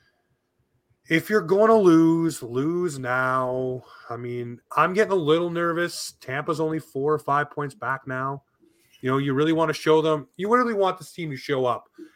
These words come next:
against teams like that. But if they're sick, that's the effort you get. It is what it is. You move on. You figure it out. Boston Matthews sits another game. But, um, and a couple other things from that game for me. The Simmons penalty really, um,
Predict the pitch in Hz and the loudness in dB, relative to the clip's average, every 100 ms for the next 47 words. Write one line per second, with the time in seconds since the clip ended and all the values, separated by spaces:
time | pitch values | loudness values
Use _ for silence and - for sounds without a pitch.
0 | - 139 139 151 135 - 147 131 120 - | -8 -4 -2 -2 -6 -10 -10 -6 -6 -8
1 | 98 95 110 147 135 - 185 185 156 147 | -12 -14 -12 -12 -10 -4 -2 -2 -6 -6
2 | 139 139 - 131 127 135 127 120 123 113 | -6 -6 -6 -8 -8 -8 -6 -6 -8 -8
3 | 104 104 120 113 - - _ - 127 123 | -14 -10 -8 -10 -16 -20 _ -6 -4 -4
4 | 117 110 98 92 - _ - - - 117 | -4 -8 -10 -16 -20 _ -14 -14 -12 -6
5 | - 139 127 123 104 95 _ _ _ 127 | 0 2 2 2 0 -6 _ _ _ -2
6 | 135 135 - 139 123 123 - 123 - 127 | 0 0 -4 -2 0 0 -2 -8 -6 -8
7 | - 117 110 107 113 123 135 - _ _ | -6 -10 -8 -8 -6 -6 -6 -10 _ _
8 | - _ 139 131 - 151 135 123 120 - | -20 _ 4 4 4 4 6 4 -2 -14
9 | _ _ _ _ _ _ _ - - 143 | _ _ _ _ _ _ _ -8 0 2
10 | 147 175 185 165 156 156 147 143 131 135 | 4 8 8 8 6 0 -2 -2 -2 -2
11 | 131 123 117 127 127 117 117 - 175 196 | -4 -4 -6 -4 -4 -6 -8 -4 0 0
12 | 185 - 160 165 170 180 - _ _ _ | -2 -4 -2 -2 -2 -4 -4 _ _ _
13 | _ _ _ - 127 143 135 131 127 117 | _ _ _ 0 2 4 2 2 2 2
14 | 110 107 | 0 -2